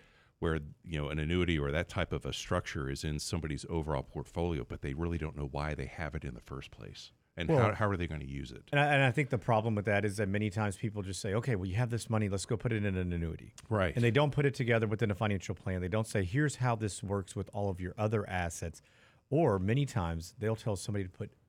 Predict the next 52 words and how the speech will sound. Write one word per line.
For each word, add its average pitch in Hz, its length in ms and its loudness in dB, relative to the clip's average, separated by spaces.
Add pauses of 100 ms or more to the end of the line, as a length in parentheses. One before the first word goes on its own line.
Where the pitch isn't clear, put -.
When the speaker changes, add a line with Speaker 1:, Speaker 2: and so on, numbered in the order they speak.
(140)
Speaker 2:
everything 107 880 0
they 85 160 0
have 78 360 -2 (520)
into 123 280 4
this 98 260 -2
annuity. 92 480 -2 (400)
And 143 120 4
they, 147 120 6
they 120 160 4
have 156 120 4
this 127 120 -2
great 175 220 0
sales 226 280 0
pitch. - 400 -4 (380)
I've 143 140 2
seen 226 260 2
it. 98 120 -2
I've 95 100 -4
seen 139 180 2
it - 20 4
on 135 120 2
the 120 60 0
back 104 280 2
of 90 200 -4
bar 98 220 4
napkins. 120 440 4
I've 92 100 -2
seen 98 180 0
it 92 140 0
on, 87 240 2 (280)
you 120 80 2
know, 107 120 6
I - 20 6
mean, 110 240 4
any, 151 300 2
any 170 220 6
and 120 120 6
everything, 113 460 4
right? 107 280 4
I'm 107 80 -2
saying, 127 140 2
"Well, 175 60 2
let 254 80 4
me 285 80 2
see - 180 -2
your 254 80 4
notes 220 300 2
that - 180 -4
you 151 80 4
have 170 240 0
on 117 140 2
that." 87 220 -4